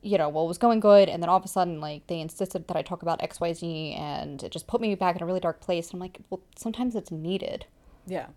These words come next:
Speaker 1: Sometimes it's needed to kind of bring that up and then move past it. Otherwise, it's gonna constantly be there, like, lurking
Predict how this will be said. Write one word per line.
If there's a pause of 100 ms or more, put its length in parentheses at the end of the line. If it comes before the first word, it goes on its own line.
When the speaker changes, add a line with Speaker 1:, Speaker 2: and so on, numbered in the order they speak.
(100)
Speaker 1:
Sometimes
it's
needed
to
kind
of
bring
that
up
and
then
move
past
it. (420)
Otherwise,
it's
gonna
constantly
be
there,
like,
lurking